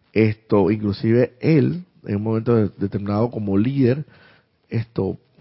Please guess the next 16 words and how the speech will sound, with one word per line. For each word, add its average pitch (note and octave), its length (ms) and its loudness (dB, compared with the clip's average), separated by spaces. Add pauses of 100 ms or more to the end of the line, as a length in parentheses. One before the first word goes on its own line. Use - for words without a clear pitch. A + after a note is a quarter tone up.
(300)
le, A#2 440 4
le A#2 100 6
instruye E3+ 580 4
al A#2 120 6
mismo C#3 240 2
Superman, A2 560 2
siendo B2+ 320 2
para A#2+ 260 6
mí B2+ 140 0
Superman, C3 580 4
eh, C3 280 2
el A2+ 180 0
más, C#3+ 640 2 (640)
eh, G#2+ 800 2 (640)
dotado B2+ 500 8
de, B2 140 6